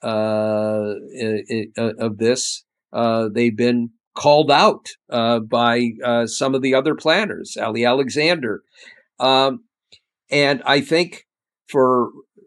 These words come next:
a variety of reasons, including the reluctance of an executive branch, uh, to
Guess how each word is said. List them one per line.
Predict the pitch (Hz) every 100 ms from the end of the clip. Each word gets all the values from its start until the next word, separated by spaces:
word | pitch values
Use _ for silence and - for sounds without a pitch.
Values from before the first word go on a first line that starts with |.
| _ - _ - _
a | 139
variety | 120 127 143 180 180
of | 160 123
reasons, | 117 113 113 131 143
including | 123 110 - 135 123 120
the | 113
reluctance | 110 110 113 135 - 147 147 143
of | 131 120
an | 117 107
executive | 98 131 123 143 120 110
branch, | 117 120 120 123 - - -
uh, | 120 117 110 110 110 101
to | 127 113 113 113